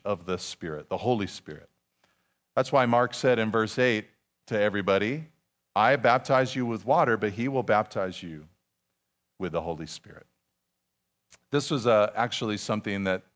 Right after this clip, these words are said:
that the prophets of old were waiting for. Prophets like Ezekiel would say things from speaking for God like this, "I've given you a,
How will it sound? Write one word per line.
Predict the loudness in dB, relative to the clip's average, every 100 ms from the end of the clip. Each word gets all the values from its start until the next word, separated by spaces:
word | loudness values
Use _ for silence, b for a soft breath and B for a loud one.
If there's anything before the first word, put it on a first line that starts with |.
| _ -4
that | -4 -4 _
the | -12
prophets | -6 0 0 0 -8 -8
of | -4
old | -2 -2
were | -4 -6
waiting | -2 -4 -4 -14
for. | _ -20 -20 _ _ _ _ _ _
Prophets | 2 2 0
like | -2 0
Ezekiel | -2 -2 -2 -2 -4 -2 -4
would | -8
say | -4 -2 -2
things | -4 -6 -4 -8 -14 -20 _
from | -2 0 2 0 -4 -10
speaking | -12 -8 -4 -4
for | -4 -4
God | 0 2 2 0
like | 2 2 0
this, | -4 -6 -4
"I've | -6 -6
given | -4 -4 -2
you | -2 -4
a, | -6